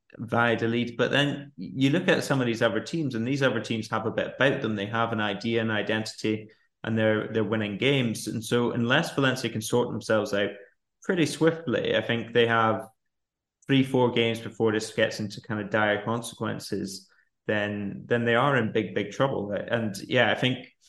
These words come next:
there's no illusions in Valencia about that this is kind of now they need to sort of, yeah, put, put together a run of form, put together a few results. Otherwise, they could, uh, could see a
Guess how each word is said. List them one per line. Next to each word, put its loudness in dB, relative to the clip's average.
there's 0
no 6
illusions 4
in -2
Valencia -2
about -2
that 0
this 2
is -4
kind -4
of -6
now 2
they 0
need -2
to -4
sort -4
of, -10
yeah, -4
put, -4
put -4
together 2
a 2
run 0
of -10
form, 4
put -6
together -2
a -8
few -2
results. -2
Otherwise, 0
they -2
could, -4
uh, 0
could -2
see 0
a 0